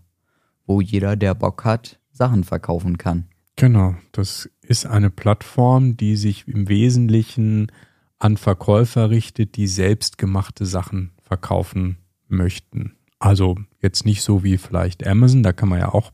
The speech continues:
Speaker 2: als, hm, Privatmensch oder als Gewerbetreibender kann man dort auch Produkte verkaufen.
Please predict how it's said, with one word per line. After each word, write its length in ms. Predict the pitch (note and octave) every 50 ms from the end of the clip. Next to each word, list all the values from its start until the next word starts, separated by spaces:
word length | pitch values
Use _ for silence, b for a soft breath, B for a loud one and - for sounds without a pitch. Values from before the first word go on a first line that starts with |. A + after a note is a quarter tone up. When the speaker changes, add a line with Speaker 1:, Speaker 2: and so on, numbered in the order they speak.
| _ _ _
Speaker 2:
als, 400 | - G2 F#2+ F#2 F#2 - - - - - _ _ _
hm, 420 | - G2+ F#2+ F#2+ F#2 F2+ F2+ F2+ F2+ _ _ - -
Privatmensch 920 | - F#2 F2 F2+ F2+ F2 F2+ G#2 - - G#2+ G#2 G#2+ A#2+ B2 A#2 - -
oder 280 | - F2+ F#2 F2+ F2+
als 220 | F2 F2 - - -
Gewerbetreibender 800 | - - E2+ F2+ G2 A2 - - - G2+ G#2 G#2+ A2 G#2+ G2
kann 160 | - - G2+
man 140 | F#2 F#2+ F#2
dort 160 | F#2 F#2 -
auch 180 | - F2+ F2+ -
Produkte 440 | _ - F2+ G#2+ B2 C3 - F#2+ F2+
verkaufen. 580 | - F#2+ G2 - - - - F#2+ A#2 A#2 A#2+